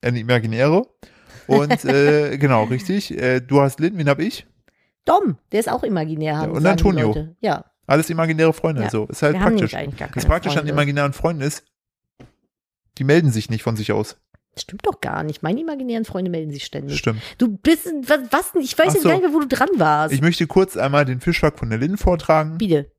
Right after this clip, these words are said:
Speaker 1: Geht's um die Gründel.
Speaker 2: Die
Speaker 1: Diese
Speaker 2: Gründel?
Speaker 1: Diese Gründelfische.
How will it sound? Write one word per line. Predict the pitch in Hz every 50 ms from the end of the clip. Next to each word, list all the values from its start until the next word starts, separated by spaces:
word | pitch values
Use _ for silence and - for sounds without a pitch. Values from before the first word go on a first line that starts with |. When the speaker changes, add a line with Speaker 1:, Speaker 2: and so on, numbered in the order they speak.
| _ _ _ -
Speaker 1:
Geht's | 127 123 123 - - -
um | - 120 117 113
die | 113 117
Gründel. | 117 - - 151 165 180 190 190 196 208 233 - _ _ _ _ _ _ _ _ _ _ _ _ _ _ _ _ _ _ _
Speaker 2:
Die | 175
Speaker 1:
Diese | 160 - -
Speaker 2:
Gründel? | 175 165 214 269 370 381 302 202 175 165 156 160 165
Speaker 1:
Diese | 160 131 127 123 123
Gründelfische. | - 127 143 160 170 185 196 190 - - 208 - - 202 202 240 -